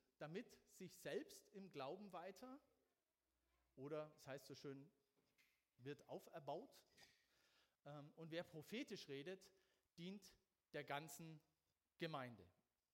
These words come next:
Also die Auferbauung einmal sich selber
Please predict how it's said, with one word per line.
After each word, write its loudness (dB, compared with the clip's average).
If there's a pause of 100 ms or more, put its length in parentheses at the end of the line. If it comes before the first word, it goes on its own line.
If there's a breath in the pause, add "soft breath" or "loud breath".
(580)
Also -2 (460)
die -14
Auferbauung 4
einmal 0
sich -8
selber 0